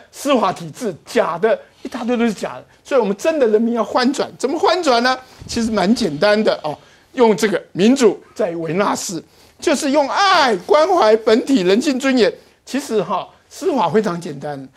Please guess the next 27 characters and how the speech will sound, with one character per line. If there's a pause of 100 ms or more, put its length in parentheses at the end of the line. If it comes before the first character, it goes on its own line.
(300)
税
法
也
很
简
单。 (220)
其
实
你
就
用
政
纪
三
段
论
法
嘛， (300)
然
后 (320)
东
西
摊
开
来
讲
嘛，